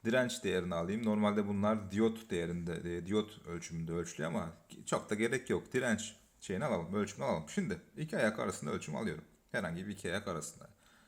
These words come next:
İki yüz on beş kilo ohm okudu. Eyvallah, tamam. Buraya geliyorum. Ne diyor? İki yüz on beş kilo ohm. Eyvallah, tamam. Doğru değerler okuyor. İki yüz on beş. Peki, eyvallah, tamam. Şimdi gelelim şu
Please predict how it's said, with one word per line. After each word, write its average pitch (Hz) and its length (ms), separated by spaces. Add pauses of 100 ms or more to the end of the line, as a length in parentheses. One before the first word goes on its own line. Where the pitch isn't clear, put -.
(140)
İki 165 200
yüz 170 120
on 110 180
beş 143 180
kilo 98 220
ohm 127 100
okudu. 82 360
Eyvallah, 95 480
tamam. 82 240 (1200)
Buraya 139 240
geliyorum. 92 420 (240)
Ne 107 180
diyor? 90 180 (480)
İki 120 200
yüz 117 100
on 107 180
beş 82 220
kilo 82 140
ohm. 101 140
Eyvallah, 92 400 (140)
tamam. 82 220 (1080)
Doğru 98 260
değerler 80 300
okuyor. 80 340 (160)
İki 117 200
yüz 123 100
on 120 80 (100)
beş. 82 80 (140)
Peki, 160 380
eyvallah, 120 520
tamam. 110 280
Şimdi 127 280
gelelim 123 320 (840)
şu - 140